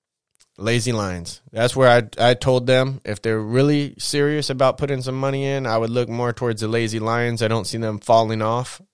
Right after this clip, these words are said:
um, long term. If you bought a nice Lazy Lion, I think that'll, you know,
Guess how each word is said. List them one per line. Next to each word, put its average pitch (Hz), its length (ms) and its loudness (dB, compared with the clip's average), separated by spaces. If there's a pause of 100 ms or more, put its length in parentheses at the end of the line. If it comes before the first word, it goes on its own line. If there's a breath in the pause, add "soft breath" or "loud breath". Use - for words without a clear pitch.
(100)
um, 107 380 -2
long 120 280 2
term. 123 380 -2 (460)
If 107 200 -4
you 117 280 -2 (240)
bought 123 300 4
a 110 40 2
nice 117 280 0
Lazy 113 300 0
Lion, 113 340 -2
I 104 80 -4
think 104 220 -6
that'll, 98 420 0
you 110 120 -8
know, 82 180 -10